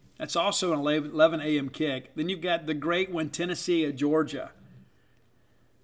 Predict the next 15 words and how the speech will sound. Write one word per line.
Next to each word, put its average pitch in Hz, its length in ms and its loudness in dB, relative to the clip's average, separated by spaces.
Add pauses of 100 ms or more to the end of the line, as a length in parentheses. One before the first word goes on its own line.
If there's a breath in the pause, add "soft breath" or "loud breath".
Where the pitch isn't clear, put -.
(340)
That's 170 200 4
your 180 80 2
C 190 220 0
B 160 180 2
S 156 200 2
game. 139 440 -4
And 156 160 -2
the 156 80 0
same 202 320 0
time 175 280 0
that 170 180 2
one's 160 160 -6
going 151 220 2
on 147 180 -2
is 143 220 -4